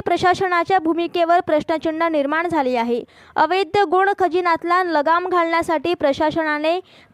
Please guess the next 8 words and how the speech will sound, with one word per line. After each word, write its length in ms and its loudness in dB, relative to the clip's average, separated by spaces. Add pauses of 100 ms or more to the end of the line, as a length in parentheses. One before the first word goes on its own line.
काय 260 4
पावले 300 6
उचलणार, 580 2 (680)
याबद्दल 540 2
नागरिकांच्या 760 2
मनात 580 -2
शंका 320 2
आहेत 280 2